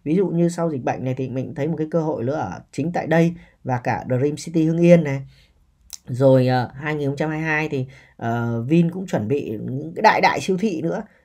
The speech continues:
là một cái cơ hội rất rất lớn cho chúng mình. Ờ, đặc biệt là nếu như mà bạn có tiền hay không có tiền thì mình cũng đều nhìn thấy cơ hội ở trong Vin. Vấn đề là các bạn có dám bắt tay hay không. Đấy, còn đương nhiên là bạn phải nhìn thấy một cái, một cái điện thoại bây giờ nó đã kiếm tiền được rất nhiều rồi,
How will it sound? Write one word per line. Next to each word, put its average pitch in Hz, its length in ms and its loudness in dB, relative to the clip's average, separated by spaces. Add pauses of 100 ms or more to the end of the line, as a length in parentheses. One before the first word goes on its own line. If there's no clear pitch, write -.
là 127 60 -8
một 123 100 -2
cái 160 140 0
cơ 180 120 4
hội 175 260 2
rất 381 220 -2
rất 415 220 2
lớn 214 320 6
cho 240 140 2
chúng 175 100 2
mình. 143 220 0 (360)
Ờ, 120 260 -2
đặc 120 200 0
biệt 143 220 0
là 131 100 -2
nếu 131 180 0
như 175 140 2
mà 147 200 0 (280)
bạn 117 220 -8
có 180 160 4
tiền 185 160 8
hay 143 100 -2
không 156 160 -4
có 165 60 -2
tiền 147 240 0
thì 117 60 -4
mình 113 160 0
cũng 120 100 -10
đều 123 140 0
nhìn 117 160 0
thấy 117 140 -4
cơ 156 80 -6
hội 151 180 -8 (480)
ở 90 360 -8
trong 131 180 -4
Vin. 151 220 0 (420)
Vấn 139 120 0
đề 165 220 6
là 107 220 -2
các 135 100 -8
bạn 87 300 -6
có 120 160 -6
dám 127 140 -4
bắt 156 120 -8
tay 156 100 -2
hay 143 100 -8
không. 160 200 -2 (500)
Đấy, 147 160 0
còn 127 220 -2 (180)
đương 208 280 4
nhiên 190 120 4
là - 60 4
bạn 131 140 0
phải 120 80 0
nhìn 123 160 2
thấy 139 140 0
một 131 120 -4
cái, 156 140 -2 (100)
một 151 180 -6
cái 151 140 -2
điện 170 160 2
thoại - 260 -2
bây 139 100 0
giờ 131 80 2
nó 107 80 -2
đã 123 120 -10
kiếm 156 160 -4
tiền 139 120 0
được 117 100 -4
rất 262 140 -2
nhiều 180 280 4
rồi, 110 100 -4